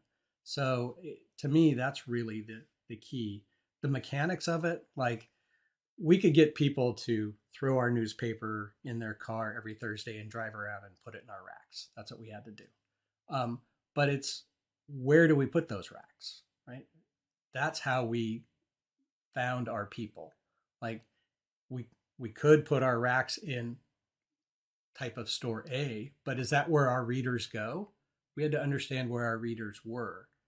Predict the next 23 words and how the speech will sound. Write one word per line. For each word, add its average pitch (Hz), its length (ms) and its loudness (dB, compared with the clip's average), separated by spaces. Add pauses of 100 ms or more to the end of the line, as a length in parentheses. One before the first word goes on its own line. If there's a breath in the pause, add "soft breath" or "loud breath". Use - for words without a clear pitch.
(460)
physically 147 540 -2 (160)
in 131 100 -2
order 113 280 -2
to 107 80 -8
reach 104 360 -6
them 87 180 -14 (180)
with 117 240 -12
the 101 80 -14
newspaper. - 580 -20 (320)
And 139 100 -2
I 143 60 2
think 160 180 4
it's - 140 -4
the - 100 -6
same 135 260 -2
thing 123 220 -4
with 113 140 -6
any 113 240 -4
other 117 180 -6
business. - 480 -16
Where 127 260 -2
are 135 80 -2
your 117 380 -4